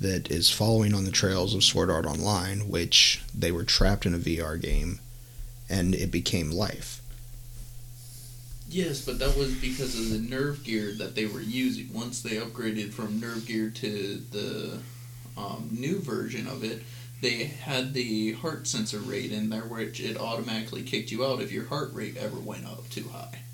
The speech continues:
Speaker 2: You weren't getting trapped in a game anymore. They made sure of that.
Speaker 1: But they were in the culture of,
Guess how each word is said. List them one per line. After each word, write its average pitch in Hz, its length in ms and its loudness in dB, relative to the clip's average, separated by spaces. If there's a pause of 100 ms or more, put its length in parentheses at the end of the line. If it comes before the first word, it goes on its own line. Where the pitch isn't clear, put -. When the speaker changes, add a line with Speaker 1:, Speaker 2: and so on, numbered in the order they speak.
(720)
Speaker 2:
You 135 160 -4
weren't 139 320 -2
getting 123 260 0
trapped 127 380 -4
in 120 160 2
a 110 40 -2
game 113 360 -2
anymore. - 440 -10 (880)
They 131 100 -4
made 131 220 -2
sure - 260 -2
of - 140 -8
that. - 200 -12 (1120)
Speaker 1:
But 139 280 12
they 143 120 12
were 139 140 10
in 147 180 12
the 143 80 12
culture 123 560 10
of, 113 680 10